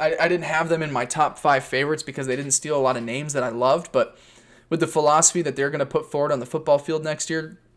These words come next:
they did a great job. And, and just a warning, if you're expecting fun games like we, you know, like the Chiefs put on next season from the Patriots or any of their opponents, don't, because it's going to be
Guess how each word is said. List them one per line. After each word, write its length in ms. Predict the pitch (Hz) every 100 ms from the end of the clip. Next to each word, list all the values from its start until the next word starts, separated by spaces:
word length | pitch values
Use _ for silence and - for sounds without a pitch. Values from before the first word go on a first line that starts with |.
| 165 -
they 100 | 139
did 120 | 139
a 60 | 127
great 320 | 127 123 117
job. 260 | 117 101 98
And, 160 | 107
and 300 | - 110 113 _ _ _ _ _ _ _ _ _ -
just 280 | 190 208 -
a 60 |
warning, 400 | 147 135 117 113
if 120 | 117 208
you're 120 | 240
expecting 580 | - 170 147 156 139 - - -
fun 460 | - - 151 156 151
games 400 | 139 143 151 147
like 200 | 135 135
we, 80 | 135
you 320 | 131 127 139
know, 120 | 127
like 160 | 131 131
the 80 | 127
Chiefs 280 | - 147
put 260 | - - 156
on 260 | 143 147 143
next 220 | 139 -
season 280 | 156 147 139
from 160 | 135
the 80 | 123
Patriots 500 | - 143 139 147 135
or 60 | 120
any 160 | 139
of 60 | 131
their 120 | 131
opponents, 460 | 127 139 139 131 -
don't, 360 | 123 113 107
because 280 | 120 117 123
it's 160 | 127 -
going 260 | 131 127
to 120 | 123 127
be 280 | 123 117